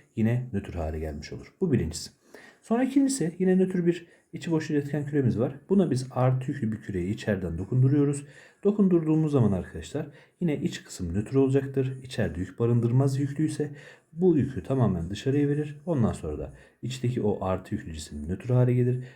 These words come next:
Ve arkadaşlar çıkarttığımız zaman bu nötr içerisi nötr, dışarısı artı ile yüklenmiş olacaktır. Sonra üçüncü görselde arkadaşlar burada mesela artı üç Q'luk bir, e,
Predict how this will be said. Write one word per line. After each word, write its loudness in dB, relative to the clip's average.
Ve -6
arkadaşlar -4
çıkarttığımız -6
zaman 0
bu -4
nötr -4
içerisi -8
nötr, -8
dışarısı -6
artı -6
ile -10
yüklenmiş -4
olacaktır. -14
Sonra 2
üçüncü 2
görselde 4
arkadaşlar -6
burada 0
mesela 2
artı -2
üç -8
Q'luk 0
bir, -4
e, -2